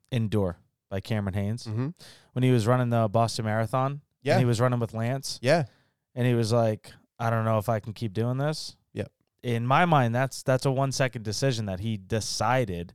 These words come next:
Speaker 2: I would agree.
Speaker 1: to fucking, "I'm good."
Speaker 2: Yeah, hundred percent. I would totally agree.
Speaker 1: Very interesting.
Speaker 2: It is, and I think that, I think that being able to separate the emotion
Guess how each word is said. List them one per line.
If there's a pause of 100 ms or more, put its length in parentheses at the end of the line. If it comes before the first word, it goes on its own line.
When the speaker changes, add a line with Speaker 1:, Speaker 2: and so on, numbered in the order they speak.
Speaker 2:
I
would
agree. (240)
Speaker 1:
to
fucking, (480)
"I'm
good." (680)
Speaker 2:
Yeah,
hundred
percent.
I
would
totally
agree. (1300)
Speaker 1:
Very
interesting. (720)
Speaker 2:
It
is,
and
I
think
that, (440)
I
think
that
being
able
to
separate
the
emotion